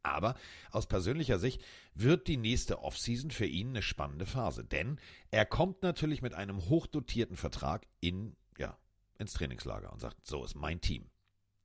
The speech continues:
So, aber das Team spielt plötzlich besser. Du siehst auch irgendwie die Motivation. Das ist so, weißt du, wie bei dem Raiders Lockerroom, was wir eben gezeigt haben. Wenn du mal genau hinguckst,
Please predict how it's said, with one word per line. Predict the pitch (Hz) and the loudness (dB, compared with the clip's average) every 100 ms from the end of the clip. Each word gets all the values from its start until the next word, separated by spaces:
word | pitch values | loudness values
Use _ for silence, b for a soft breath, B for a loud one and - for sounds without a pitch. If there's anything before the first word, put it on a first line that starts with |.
| - | -20
So, | - 64 | -8 -8
aber | - - | -6 -6
das | - | 2
Team | - 185 113 139 b b b b b | 4 4 2 -2 b b b b b
spielt | - - 120 117 | -8 2 4 4
plötzlich | 95 92 - - | 0 -2 -4 -4
besser. | 110 - - - _ _ B B B B B B | -2 -2 -4 -8 _ _ B B B B B B
Du | 92 | -6
siehst | 85 92 156 - - | -2 0 0 -2 -2
auch | 107 - | -2 -2
irgendwie | 95 95 92 90 90 - _ _ - | -2 -2 -2 -2 -2 -4 _ _ -4
die | 92 | -2
Motivation. | 107 - 82 78 139 147 | 0 0 0 -2 -2 -2
Das | - | -2
ist | 110 - | -2 -2
so, | |
weißt | 120 127 | -2 -2
du, | 127 | -4
wie | 127 | -2
bei | 127 | 0
dem | 104 | 2
Raiders | 98 120 101 - | 2 4 2 0
Lockerroom, | 69 69 64 60 | -2 -2 -4 -4
was | 57 | -6
wir | 53 | -6
eben | 60 | -8
gezeigt | 57 - 58 - | -8 -6 -4 -6
haben. | 62 | -4
Wenn | 73 110 | -4 -2
du | |
mal | 123 | 0
genau | 101 98 127 139 | 0 0 2 2
hinguckst, | 76 - 85 | 0 -2 -2